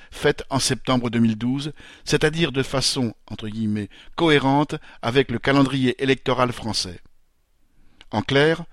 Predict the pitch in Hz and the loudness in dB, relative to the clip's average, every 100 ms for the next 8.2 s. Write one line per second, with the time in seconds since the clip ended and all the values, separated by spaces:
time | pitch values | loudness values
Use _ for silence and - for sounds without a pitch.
0 | - - - - 139 - 165 143 135 - | -20 -20 -10 -2 0 0 0 2 0 2
1 | 139 - 127 127 123 - 135 160 170 - | 0 0 0 2 2 2 0 0 -4 -12
2 | - - 113 131 - - 185 156 131 - | -20 -14 -4 0 0 0 0 -2 -4 -6
3 | 120 127 117 143 147 147 123 123 120 123 | 0 0 2 2 2 0 0 2 4 4
4 | 139 143 - - 120 139 135 147 131 123 | 2 -2 -14 -8 -2 0 2 0 2 2
5 | 117 127 120 139 123 107 127 120 127 120 | 2 2 2 -2 -4 -4 -4 -2 0 0
6 | 110 - 101 95 92 98 - _ _ _ | -2 -6 -8 -10 -10 -16 -20 _ _ _
7 | _ _ _ _ - 113 120 123 127 127 | _ _ _ _ -10 -4 -2 -2 0 2
8 | 151 180 | 2 0